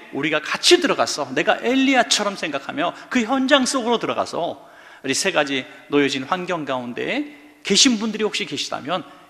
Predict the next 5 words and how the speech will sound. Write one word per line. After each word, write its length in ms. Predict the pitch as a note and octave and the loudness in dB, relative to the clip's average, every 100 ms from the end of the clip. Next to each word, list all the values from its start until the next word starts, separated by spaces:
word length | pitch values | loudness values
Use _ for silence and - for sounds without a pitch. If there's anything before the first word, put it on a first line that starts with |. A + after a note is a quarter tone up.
| - | -4
엘리야처럼 560 | C#3 D3 C#3+ C#3+ C3 | -2 0 -2 -2 -6
꼭 140 | - F3 | -6 -6
기도하셔서 640 | G3 F3 C3 - - A#2 - - - B2 | -4 -2 -2 -2 -6 -10 -14 -20 -14 -8
응답받고 480 | A#2+ A2+ A#2+ A#2 | -6 -6 -6 -6
승리하시기를 840 | D3+ F#3+ D#3+ B2+ - - D3 F3 | -6 -4 -2 -2 -4 -4 0 0